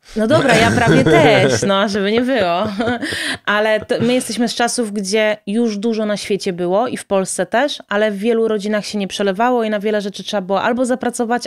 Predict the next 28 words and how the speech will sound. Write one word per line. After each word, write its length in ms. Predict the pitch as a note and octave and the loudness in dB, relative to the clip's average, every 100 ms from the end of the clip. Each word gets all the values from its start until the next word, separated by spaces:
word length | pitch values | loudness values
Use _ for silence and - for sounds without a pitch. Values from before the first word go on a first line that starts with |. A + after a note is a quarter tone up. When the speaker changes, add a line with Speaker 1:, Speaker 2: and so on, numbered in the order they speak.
| - | -2
Speaker 1:
albo 260 | F#3+ F#3 | -2 -2
poczekać. 640 | - F3+ - C#3+ - - - - - - - | -6 -6 -6 -6 -10 -12 -14 -20 -18 -14 -2
Więc 240 | A#3 A#3 | 0 0
my, 160 | D#4 D4+ | 0 2
dochodząc 480 | G#3 G#3+ G#3 G3+ F#3 | 0 0 0 -2 0
do 420 | F#3+ F#3+ F#3 F3+ | 2 2 2 0
biznesu 460 | F3+ F#3 G3 - F3 | -2 -2 -2 0 -2
i 100 | E3+ | -2
do 120 | F3+ | -2
życia 240 | E3+ F#3+ | -2 -2
dorosłego, 580 | E3+ E3+ - F3 G#3 C#4+ - - _ | -2 -2 -2 0 0 0 -2 -16 _
chcieliśmy 480 | - C#4+ A#3+ - A3+ | -6 -2 0 0 0
mieć 260 | G#3 F#3 | 0 -2
więcej 520 | G3 C4 C4 C4 B3 - | 0 0 2 0 -2 -2
i 120 | A3+ | 0
lepiej. 680 | A3+ A#3 A3 - D#3 D3 - _ _ - | 2 2 0 -2 -2 -2 -6 _ _ -8
Natomiast 480 | A3+ A3+ A#3 A3+ - | -4 0 0 0 -4
osoby 340 | A3 - G#3 | -6 -4 -2
liberalne 560 | A3 A3+ C4 D#4+ C#4 A#3+ | -2 0 0 2 2 0
akceptują 540 | G#3+ - G#3+ - G3+ | -2 -4 -6 -2 -2
to, 100 | G3+ | -4
co 140 | F#3+ E3 | -4 -4
jest, 260 | C#3 C#3+ | -4 -4
więc 200 | A3 C4 | -2 -2
wcale 340 | - - E4+ A#3+ | -2 -2 0 2
nie 100 | G#3+ | 0
jest 140 | G3+ | -2
powiedziane, 600 | - F#3+ F3+ F3+ G3 C#4 | -4 -4 0 0 0 0